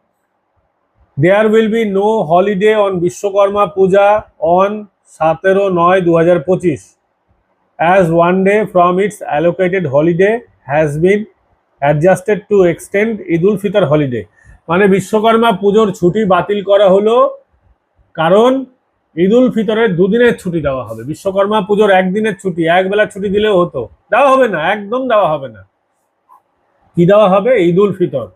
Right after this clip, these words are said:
ঈদ উল ফিতরের ছুটি দেওয়া হবে দুদিন, একত্রিশ তিন দু হাজার পঁচিশ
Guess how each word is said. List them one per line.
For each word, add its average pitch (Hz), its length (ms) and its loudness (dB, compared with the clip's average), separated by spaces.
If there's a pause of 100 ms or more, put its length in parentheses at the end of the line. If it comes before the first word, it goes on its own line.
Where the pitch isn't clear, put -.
(720)
ঈদ 196 180 2
উল 254 220 4
ফিতরের 226 380 2
ছুটি 208 220 -6
দেওয়া 208 260 4
হবে 233 240 0
দুদিন, 175 420 0 (2500)
একত্রিশ 185 440 0 (100)
তিন 208 200 2 (100)
দু 190 120 4
হাজার 180 300 2
পঁচিশ 185 400 -2